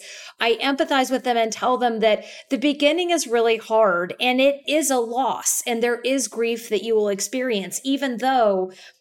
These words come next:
nobody has died. Um, you no longer can assume your child is healthy, and having that taken from you as a parent,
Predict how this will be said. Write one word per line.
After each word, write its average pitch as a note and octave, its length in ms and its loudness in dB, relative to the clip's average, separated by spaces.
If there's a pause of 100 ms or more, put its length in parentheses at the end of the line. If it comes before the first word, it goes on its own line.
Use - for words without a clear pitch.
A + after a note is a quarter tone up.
(120)
nobody A#3+ 600 0
has G3 320 -6
died. F3+ 760 -2
Um, G3 520 0 (480)
you E4+ 240 4
no F4 220 2
longer C4+ 680 0 (400)
can A#3+ 420 -2
assume A#3 640 0
your G3+ 140 -2
child G3+ 640 -2
is G3+ 160 -2
healthy, B3+ 600 -2
and A3 200 -6
having B3+ 580 -2
that G#3 460 0
taken G#3+ 500 -2
from G#3 240 -2
you G3 480 2
as F#3+ 220 -4
a F#3 60 -4
parent, F#3+ 680 -8